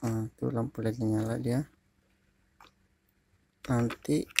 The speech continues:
setelah dicas kan nyala lampu led yang tadi. Nah, terus coba ditahan ini nih.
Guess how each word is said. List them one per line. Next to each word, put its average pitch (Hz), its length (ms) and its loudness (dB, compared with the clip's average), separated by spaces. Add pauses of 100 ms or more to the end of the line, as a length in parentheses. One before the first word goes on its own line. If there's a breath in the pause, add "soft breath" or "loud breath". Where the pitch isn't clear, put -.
setelah - 640 -2
dicas - 880 0
kan 143 160 4
nyala 120 320 6
lampu 123 240 2
led 120 160 4
yang 117 160 2
tadi. 113 320 2 (480)
Nah, 117 320 0
terus 135 320 0
coba 117 240 8
ditahan 127 400 2
ini 135 320 4
nih. 107 80 -4